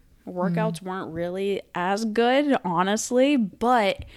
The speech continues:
Speaker 1: I'm learning how to be able to get into that same energy using different music. So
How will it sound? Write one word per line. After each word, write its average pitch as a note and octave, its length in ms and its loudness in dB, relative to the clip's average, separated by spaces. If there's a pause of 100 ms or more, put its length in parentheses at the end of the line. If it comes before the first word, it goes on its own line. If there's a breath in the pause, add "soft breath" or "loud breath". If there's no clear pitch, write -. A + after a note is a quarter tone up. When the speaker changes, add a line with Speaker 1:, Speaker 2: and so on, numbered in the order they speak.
(400 loud breath)
Speaker 1:
I'm G#3 220 0
learning G3+ 420 -2
how F#3+ 340 -2
to G3 140 -2
be F#3 240 -2
able F#3 180 -4
to - 140 -8
get F3+ 320 -4
into F#3+ 200 -6
that F3 180 0
same F3 280 -4
energy F3+ 340 -2
using E3+ 300 -2
different D3+ 300 -4
music. D#3+ 420 -8 (440 loud breath)
So F#3 480 -2